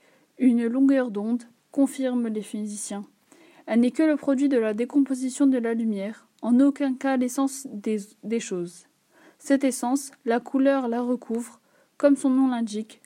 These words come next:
comme un voile pudique, un rideau tiré, un drap tendu,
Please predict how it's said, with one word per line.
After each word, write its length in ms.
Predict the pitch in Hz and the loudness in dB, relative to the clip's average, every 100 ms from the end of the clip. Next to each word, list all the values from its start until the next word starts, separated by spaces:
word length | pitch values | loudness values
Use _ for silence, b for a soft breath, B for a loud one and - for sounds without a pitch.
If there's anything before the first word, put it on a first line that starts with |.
| - | -6
comme 220 | 269 254 | -2 0
un 100 | 240 | -2
voile 300 | 226 254 240 | 0 0 0
pudique, 500 | 240 208 226 240 - b b b b - | -6 -6 -6 -8 -16 b b b b -8
un 220 | - 233 | -2 0
rideau 320 | 254 262 269 | 2 2 0
tiré, 480 | 269 247 220 220 240 - | -2 -2 0 -2 -4 -8
un 120 | 226 | -6
drap 240 | 226 269 285 | -2 0 0
tendu, 480 | 247 226 214 254 | -2 -4 -4 -6